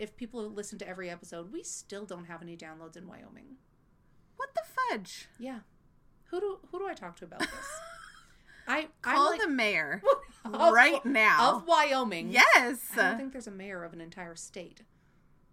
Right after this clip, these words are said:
Speaker 2: What do they call them?
Speaker 1: No,
Speaker 2: State
Speaker 1: that's a
Speaker 2: representative? Call the state representative.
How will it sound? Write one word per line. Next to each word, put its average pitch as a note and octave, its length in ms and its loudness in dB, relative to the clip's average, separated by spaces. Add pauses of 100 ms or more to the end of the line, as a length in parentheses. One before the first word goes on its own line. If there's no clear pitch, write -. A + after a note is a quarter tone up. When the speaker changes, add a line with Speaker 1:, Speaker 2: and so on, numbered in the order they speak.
(800)
Speaker 2:
What A#3 80 -20
do A#3 60 -20
they A3 80 -18
call G3+ 180 -20
them? - 300 -20 (1080)
Speaker 1:
No, - 60 -18 (120)
Speaker 2:
State A3 180 -2
Speaker 1:
that's F#3 60 -4
a - 20 -2
Speaker 2:
representative? G3+ 720 -8 (180)
Call A3 240 0
the D#4+ 100 -8
state A#3 280 -8
representative. G#3+ 880 -8